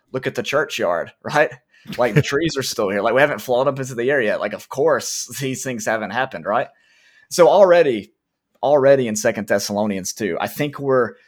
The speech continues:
seeing some things that are a little bit strange. But then here's what he says. "Let no one in any way deceive you,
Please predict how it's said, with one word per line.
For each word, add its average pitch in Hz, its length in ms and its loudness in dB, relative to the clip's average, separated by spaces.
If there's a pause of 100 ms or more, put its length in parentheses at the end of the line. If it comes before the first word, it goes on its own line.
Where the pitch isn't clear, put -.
(320)
seeing 156 560 -4
some 131 200 -8
things 120 640 -8
that 120 140 0
are 120 60 0
a 117 60 2
little 120 200 -2
bit 113 160 -4
strange. 98 520 -8 (600)
But 143 120 -6
then 220 120 -2
here's 196 200 0
what 151 120 -4
he 120 40 -4
says. 95 400 -4 (840)
"Let 147 200 6
no 165 140 2
one 202 140 2
in 151 120 -4
any 160 140 -6
way 143 140 0
deceive 123 380 -6
you, 78 220 -10